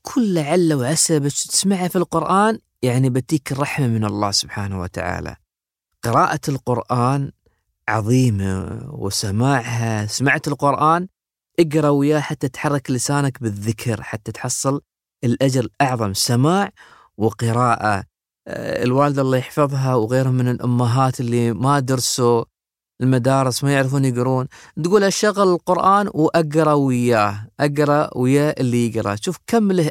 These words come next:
أجر هذا القارئ اللي نشر القرآن، اللي خلى الناس تتعلم القرآن وتسمع للقرآن. فأنصتوا، نترك الكلام، لأن الله بيرحمنا،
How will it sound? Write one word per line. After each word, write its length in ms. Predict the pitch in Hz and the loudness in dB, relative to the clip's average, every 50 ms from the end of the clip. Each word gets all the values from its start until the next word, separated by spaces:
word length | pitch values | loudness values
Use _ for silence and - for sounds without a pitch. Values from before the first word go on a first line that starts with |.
| - - | 0 0
أجر 300 | 170 180 160 175 185 170 | 0 0 2 0 0 0
هذا 240 | 160 156 151 143 143 | 0 0 0 0 -2
القارئ 500 | 127 - _ - 160 170 165 165 175 - - _ _ _ _ _ _ _ _ _ _ _ _ _ - | -2 -2 _ 2 4 4 4 2 0 -4 -6 _ _ _ _ _ _ _ _ _ _ _ _ _ 2
اللي 340 | 147 147 143 139 139 135 135 | 2 4 4 4 2 2 2
نشر 380 | 160 160 - - 156 143 135 | 2 0 0 -2 -2 -2 0
القرآن، 800 | 123 120 - - 123 117 107 - - 123 113 110 110 110 113 131 - _ _ _ _ _ _ _ _ _ _ _ - | -2 -4 -4 -4 -4 -4 -4 -4 -4 -2 0 0 0 -2 -4 -6 -10 _ _ _ _ _ _ _ _ _ _ _ -4
اللي 160 | 131 131 131 | 0 0 0
خلى 340 | 131 - 170 165 160 156 156 | 0 2 2 2 4 4 2
الناس 540 | 147 147 147 156 160 160 160 - - - - _ _ | 2 2 2 2 2 2 0 -2 -4 -6 -8 _ _
تتعلم 800 | - 156 139 - _ - 110 120 147 160 156 156 151 143 139 135 | -2 -2 -2 -2 _ -4 -2 0 2 4 4 2 2 2 2 0
القرآن 680 | 131 120 - - 123 117 - - 139 123 117 113 113 113 | 0 -2 -4 -4 -6 -6 -4 -4 -4 -2 -2 -2 -2 -4
وتسمع 560 | 113 - 113 - 170 156 - 165 151 135 127 | -6 -6 -6 -4 -4 -2 0 0 0 0 0
للقرآن. 800 | 131 131 120 113 - 120 117 104 - - 113 117 117 113 110 | 0 -2 -2 -2 -2 -4 -4 -4 -2 -2 0 0 2 0 0
فأنصتوا، 1040 | 107 - - 113 - - 131 131 131 - - - 135 131 127 - - 131 127 117 - - _ _ - - - - - - _ - | -2 -4 -4 -4 -2 0 0 0 0 -2 -2 -2 -2 -4 -4 -2 -2 -2 -2 -2 -4 -6 _ _ -20 -20 -20 -20 -20 -12 _ -2
نترك 400 | 117 120 - 147 131 131 - 143 | -2 0 0 -2 -2 0 0 -2
الكلام، 680 | 131 113 - - 131 123 123 123 123 120 117 107 113 131 - _ _ _ _ _ _ _ - | -2 -2 -2 -2 0 2 2 2 2 2 0 -2 -4 -8 -16 _ _ _ _ _ _ _ -6
لأن 260 | 104 92 127 135 131 | -4 0 2 2 2
الله 260 | 131 131 131 131 123 | 2 2 2 2 0
بيرحمنا، 880 | 120 123 131 127 120 - - 147 143 135 131 127 123 123 120 117 113 110 | 2 2 0 0 0 -2 -2 0 2 2 2 2 2 2 2 0 -2 -4